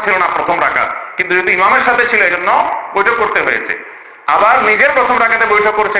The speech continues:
কারণ সিরিয়ালে দ্বিতীয়, আর শেষের রাকাত, আর রাকাত আছে একটা, একটা ইমামের সাথে পাইছে, একটা নিজে নিজে বৈঠক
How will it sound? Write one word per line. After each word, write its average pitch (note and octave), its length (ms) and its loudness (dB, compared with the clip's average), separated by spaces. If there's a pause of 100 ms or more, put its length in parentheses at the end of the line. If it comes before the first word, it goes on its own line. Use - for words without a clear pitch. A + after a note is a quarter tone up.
কারণ F#3+ 180 0
সিরিয়ালে F#3+ 320 0
দ্বিতীয়, A#3 240 0 (1040)
আর C#3+ 60 0 (120)
শেষের G#3 340 0 (100)
রাকাত, G3+ 340 0
আর F3+ 140 0
রাকাত F3+ 240 -2
আছে F3+ 100 -2 (100)
একটা, - 240 -4
একটা D#3+ 160 -2
ইমামের F3 220 0
সাথে G#3 200 0
পাইছে, G3 220 -2 (100)
একটা - 180 -2
নিজে D#3+ 160 -2
নিজে D#3 180 -2
বৈঠক D#3 180 -2